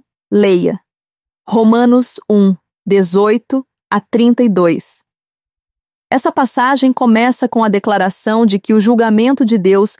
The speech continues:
virá sobre todas as pessoas que conscientemente se rebelam contra Deus. A passagem diz que depois que elas rejeitaram o conhecimento do único e verdadeiro Deus,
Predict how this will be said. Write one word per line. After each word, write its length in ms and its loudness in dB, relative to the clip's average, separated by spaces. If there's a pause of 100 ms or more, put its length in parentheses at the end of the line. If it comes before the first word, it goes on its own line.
(200)
virá 320 2
sobre 320 0
todas 500 0
as 120 -2
pessoas 640 -2
que 140 -4
conscientemente 1080 0
se 160 -2
rebelam 580 0
contra 380 -2
Deus. 420 -4 (720)
A 100 -6
passagem 560 -2
diz 320 -2
que 100 -2
depois 480 0
que 140 -2
elas 220 -2
rejeitaram 840 0
o 60 -2
conhecimento 800 0
do 160 0
único 480 0
e 60 2
verdadeiro 640 0
Deus, 480 -2